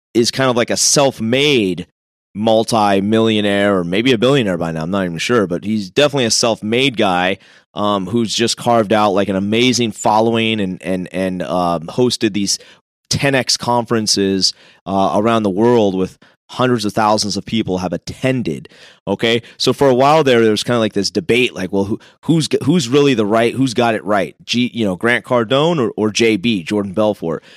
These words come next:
And so they finally got together on Jordan Belfort's podcast called The Wolf's Den. They finally got together for, like, this, this debate on this subject. And we're gonna put a link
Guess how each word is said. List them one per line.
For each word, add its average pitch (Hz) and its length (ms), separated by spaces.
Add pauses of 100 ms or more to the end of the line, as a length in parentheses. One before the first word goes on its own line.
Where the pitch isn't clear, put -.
(160)
And 107 120
so 131 120
they 107 160
finally 165 640
got 139 320
together 104 640
on 90 480
Jordan 117 400
Belfort's 104 600 (100)
podcast 110 640
called 92 280
The 92 40
Wolf's 135 460
Den. 82 420 (500)
They 95 120
finally 139 480
got 131 200
together 110 560 (360)
for, 110 120
like, 98 360
this, 90 340 (100)
this 98 220
debate 98 640
on 113 280
this 110 140
subject. 85 600 (240)
And 98 160
we're 123 80
gonna 160 160
put 151 180
a 127 40
link 110 580